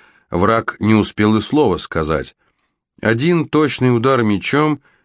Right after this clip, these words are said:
и гнусный убийца отправился к духам.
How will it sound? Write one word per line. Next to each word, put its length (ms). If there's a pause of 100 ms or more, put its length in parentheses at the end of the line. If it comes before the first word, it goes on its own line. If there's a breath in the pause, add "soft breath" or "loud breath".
и 120
гнусный 540
убийца 560
отправился 720
к 120
духам. 500